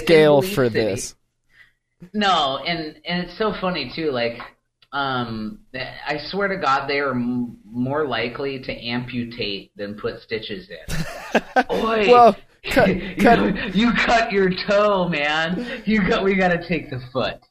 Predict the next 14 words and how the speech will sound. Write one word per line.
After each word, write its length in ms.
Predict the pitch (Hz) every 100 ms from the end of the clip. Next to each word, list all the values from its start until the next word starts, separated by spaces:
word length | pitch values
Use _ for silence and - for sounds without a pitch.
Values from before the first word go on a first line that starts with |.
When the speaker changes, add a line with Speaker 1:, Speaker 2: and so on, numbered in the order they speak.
| _ _ -
Speaker 1:
Cutting, 440 | 214 208 220 190
Speaker 2:
Like, 80 | 165
we're 180 | 170 196
Speaker 1:
cutting, 220 | 214 233
Speaker 2:
taking 160 | 208 185
the 60 | 180
whole 360 | 180 165 165 -
fucking 400 | 135 135 123 120
thing. 280 | 110 92
Speaker 1:
cutting 320 | - 180 214 220
things 320 | 214 180 139
off 260 | 151 139 139
is 120 | 123
much 400 | 135 151 147 -